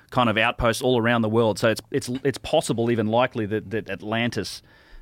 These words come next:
existed in various different places, and it's, it's a, it's almost a term now that,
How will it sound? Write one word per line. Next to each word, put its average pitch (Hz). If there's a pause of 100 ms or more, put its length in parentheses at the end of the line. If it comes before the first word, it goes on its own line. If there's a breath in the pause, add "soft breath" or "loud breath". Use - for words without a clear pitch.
(100)
existed 110
in 107
various 117
different 110
places, 117
and 110
it's, - (480 soft breath)
it's 135
a, 139
it's -
almost 156
a 123
term 135
now 113
that, 107